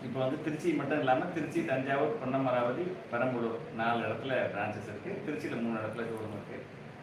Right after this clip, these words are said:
ஒரு ஆறு, ஏழு ஷோரூம், ஏழு ஷோரூம் வச்சிருக்கோம். only எங்க மேஜர் பிசினஸ் வந்து tiles and sanitary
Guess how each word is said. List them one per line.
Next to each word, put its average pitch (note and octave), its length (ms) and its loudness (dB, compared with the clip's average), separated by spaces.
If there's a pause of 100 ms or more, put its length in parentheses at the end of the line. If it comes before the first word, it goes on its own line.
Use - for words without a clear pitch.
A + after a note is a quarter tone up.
(140)
ஒரு G#2+ 100 -2
ஆறு, A2 260 8
ஏழு G#2+ 340 0
ஷோரூம், A#2 300 0
ஏழு A2+ 240 0
ஷோரூம் A2+ 240 0
வச்சிருக்கோம். - 420 -8 (400)
only B2 240 2
எங்க A#2 180 2
மேஜர் C3+ 280 4
பிசினஸ் G#2 260 -4
வந்து C3+ 200 -2
tiles A2+ 200 0
and G2+ 140 -6
sanitary F#2 340 -6